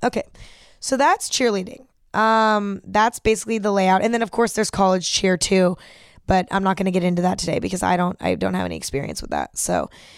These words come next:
anywho, uh, let's just hop right the fuck into it. So I started cheer because my cousin was a cheerleader,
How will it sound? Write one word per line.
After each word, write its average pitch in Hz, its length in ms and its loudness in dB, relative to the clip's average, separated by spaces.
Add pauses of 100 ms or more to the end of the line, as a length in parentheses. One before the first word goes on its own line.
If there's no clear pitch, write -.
(380)
anywho, 247 460 2 (600)
uh, 214 600 4
let's 240 260 0
just 311 220 -6
hop 190 320 0
right 208 180 0
the 196 60 -4
fuck 202 260 -2
into 214 200 -2
it. - 200 -8
So 214 460 2 (1700)
I 233 240 2
started 285 320 -2
cheer 208 280 0
because 190 300 -4
my 190 180 0
cousin 180 560 -2
was 175 140 -2
a 180 60 -4
cheerleader, - 520 -6